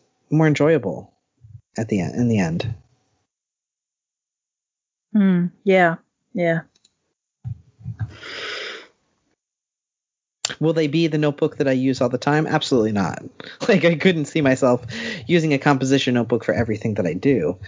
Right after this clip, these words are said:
Speaker 1: But they are, they definitely do kind of have their spot in my life. Um,
Speaker 2: Mm-hmm.
Speaker 1: like, I could see myself doing,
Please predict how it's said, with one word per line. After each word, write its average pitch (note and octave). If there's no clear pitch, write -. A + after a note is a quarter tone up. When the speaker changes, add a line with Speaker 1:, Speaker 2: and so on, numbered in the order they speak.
Speaker 1:
But C3
they C#3
are, D3
they C#3+
definitely C#3+
do B2+
kind C3+
of A2+
have C3+
their A#2+
spot -
in C3
my A#2
life. B2
Um, A#3+
Speaker 2:
Mm-hmm. G3+
Speaker 1:
like, E3
I D#3+
could D3+
see D3+
myself C3+
doing, C3